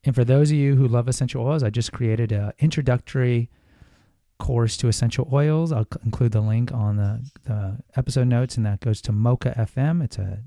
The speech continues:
nine-episode course, and it's great, and it's cheap, and it's informative. And as always, we have three podcasts in the Naturopathic Earth family:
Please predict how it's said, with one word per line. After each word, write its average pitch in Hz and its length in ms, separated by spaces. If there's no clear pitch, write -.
nine-episode 117 920
course, 147 420
and 98 100
it's 87 140
great, - 560
and 104 100
it's - 220
cheap, - 400
and 151 140
it's 147 220
informative. 139 640
And 202 80
as 165 80
always, 117 260
we 120 60
have 113 100
three 127 160
podcasts 110 680
in 113 120
the 107 60
Naturopathic 104 680
Earth 110 160
family: 123 520